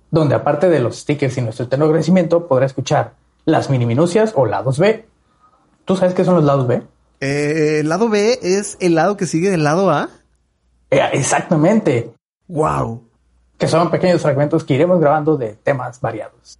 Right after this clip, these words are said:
Speaker 2: ¿Es lado B de burro o lado B de vaca?
Speaker 1: Lado B de bueno.
Speaker 2: Oh, buenos los episodios que van a tener gracias a esos tres dólares. Ah, Eric, si tan solo hubiera otro modo de ayudarnos.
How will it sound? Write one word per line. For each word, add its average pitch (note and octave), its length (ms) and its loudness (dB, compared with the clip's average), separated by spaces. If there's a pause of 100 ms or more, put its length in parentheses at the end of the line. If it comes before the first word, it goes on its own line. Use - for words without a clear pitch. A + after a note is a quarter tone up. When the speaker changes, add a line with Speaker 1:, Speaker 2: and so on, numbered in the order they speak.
(160)
Speaker 2:
¿Es G3 200 -6
lado A#3+ 240 2
B A#3+ 180 2
de A#3+ 80 2
burro A3+ 360 2
o E3+ 120 2
lado E3+ 260 2
B F3 140 2
de E3 80 0
vaca? - 460 -4 (720)
Speaker 1:
Lado F3 300 4
B F3 140 4
de F3+ 80 4
bueno. D3 340 0 (320)
Speaker 2:
Oh, D3 520 -4 (360)
buenos D3 380 2
los D#3 160 4
episodios D#3 560 2
que C#3+ 100 -2
van C3+ 140 0
a C#3 80 -2
tener B2+ 400 -2
gracias C3 340 0
a B2+ 40 -8
esos B2+ 160 -12
tres - 240 -4
dólares. - 360 -4 (920)
Ah, F3+ 340 -4
Eric, F3+ 380 0 (840)
si - 240 -4
tan D#3+ 240 0
solo G#3+ 300 2
hubiera G#3+ 200 2
otro G#3 200 -4
modo G3 200 0
de F#3 60 0
ayudarnos. C3 680 -4